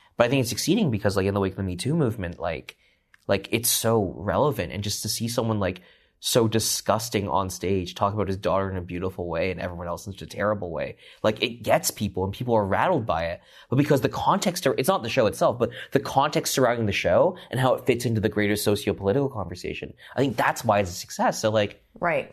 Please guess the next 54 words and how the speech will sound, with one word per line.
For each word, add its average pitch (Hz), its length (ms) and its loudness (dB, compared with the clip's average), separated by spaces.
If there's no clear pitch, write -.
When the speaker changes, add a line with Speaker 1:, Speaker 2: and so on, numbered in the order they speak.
Speaker 1:
I 247 60 0
don't 294 100 2
know. 180 380 2
I, - 160 2
I 190 60 4
don't 226 100 4
have 247 100 2
an 208 60 6
answer 196 200 2
for 170 100 -2
this 113 120 2
dance 127 220 0
thing 87 160 -2
'cause 98 80 -2
I'm, 107 160 2
again, 120 240 2
I'm 104 80 2
not 107 100 2
in 92 60 -4
the 95 80 -4
dance 123 280 -4
world. - 300 -4
But, 113 100 4
like, 120 380 2
that's 160 220 -2
so 170 260 2
interesting 135 360 -2
to 80 60 -12
me. 62 200 -14
Just, - 180 -12
like, 90 240 0
yeah, 147 380 0
it 123 80 -6
maybe 175 160 2
it's 196 140 -2
part - 180 -10
of 185 60 0
the 135 80 0
Shakespeare - 340 -2
question - 380 -6
too. 117 160 -8
Like, - 160 -4
how 101 160 0
do 101 60 0
we 110 100 0
make 98 340 -4
something 110 340 0
that 98 160 4
people 107 240 -6
see 113 260 -2
maybe 104 260 2
as 92 80 -2
inaccessible, 90 880 -4
like, 87 400 -2